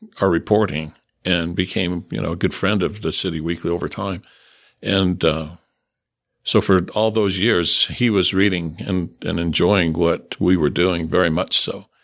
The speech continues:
Uh, he was a good guy from that regard. I didn't meet him for many years after that. I, I didn't even have the inkling to. Then one day I got a, uh, I wrote, I'd written a column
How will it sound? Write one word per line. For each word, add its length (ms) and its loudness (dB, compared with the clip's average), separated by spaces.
Uh, 160 -4
he 140 0
was 100 0
a 60 -4
good 140 -2
guy 340 0
from 160 -4
that 100 0
regard. 240 -4
I 60 0
didn't 180 0
meet 160 2
him 220 -2
for 240 0
many 200 2
years 240 2
after 280 -2
that. 200 0
I, 40 0
I 260 -4
didn't 220 2
even 320 -6
have 180 2
the 80 -6
inkling 280 2
to. 220 0
Then 140 2
one 160 2
day 160 4
I 20 2
got 220 0
a, 200 -2
uh, 140 -8
I 60 0
wrote, 240 2
I'd 140 2
written 160 2
a 40 -4
column 480 0